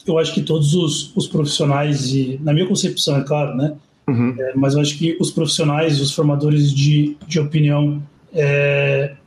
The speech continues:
Speaker 1: não que eles tenham obrigação, mas eles poderiam fazer algumas coisas pra, pra tornar a vida, tanto dos aspirantes a profissionais de pôquer, quanto de todas as, as outras pessoas envolvidas no meio do pôquer ou fora do pôquer,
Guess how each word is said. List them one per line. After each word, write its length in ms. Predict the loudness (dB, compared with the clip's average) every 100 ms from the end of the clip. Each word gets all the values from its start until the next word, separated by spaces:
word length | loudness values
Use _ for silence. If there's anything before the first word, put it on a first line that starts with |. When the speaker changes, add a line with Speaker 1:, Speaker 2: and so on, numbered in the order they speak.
| -2
Speaker 1:
não 160 | 2 2
que 80 | 2
eles 200 | 0 0
tenham 180 | 0 2
obrigação, 760 | 2 2 0 0 -2 -2 -4 -4
mas 260 | 0 2
eles 160 | 2 0
poderiam 800 | 0 0 2 2 2 2 0 -4 -14 -18
fazer 460 | -4 -2 0 0 0
algumas 360 | 2 0 -2
coisas 380 | -4 -2 0 0
pra, 580 | -2 -2 0 -2 -4 -8 _
pra 140 | -4 -2
tornar 760 | 0 0 0 0 -4 -8 -14 _ -6
a 140 | -4
vida, 560 | -2 0 0 0 -2 -4
tanto 180 | -2 0
dos 200 | 0 0
aspirantes 500 | -2 -2 0 0 0
a 60 | 0
profissionais 420 | -2 -2 -2 0
de 80 | -4
pôquer, 500 | -2 -2 0 -2 -2
quanto 240 | -4 -2
de 120 | -2 0
todas 280 | 0 2
as, 220 | 2 0 0
as 100 | 0
outras 240 | 0 -2
pessoas 540 | 0 -2 0 0 2 2
envolvidas 500 | 2 2 0 2 2
no 100 | 4
meio 240 | 4 2
do 100 | 0
pôquer 380 | -2 -4 -2 -2
ou 80 | -2
fora 240 | 0 0
do 100 | 0
pôquer, 460 | 0 -2 0 -2